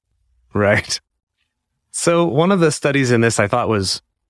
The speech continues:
particularly interesting was study number five,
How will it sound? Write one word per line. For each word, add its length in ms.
particularly 680
interesting 560
was 300
study 320
number 260
five, 600